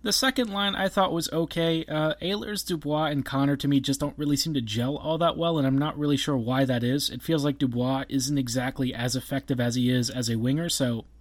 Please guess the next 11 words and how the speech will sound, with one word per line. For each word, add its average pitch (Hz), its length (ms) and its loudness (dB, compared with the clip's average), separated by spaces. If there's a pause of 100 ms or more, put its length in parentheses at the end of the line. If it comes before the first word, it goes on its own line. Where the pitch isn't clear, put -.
(100)
not 190 140 2
a 190 60 6
hundred 170 260 0
percent 160 380 0
sold 156 280 2
on 147 140 4
that 147 160 2
line 131 240 2
combo 147 380 2
just 147 340 0
yet. 147 300 0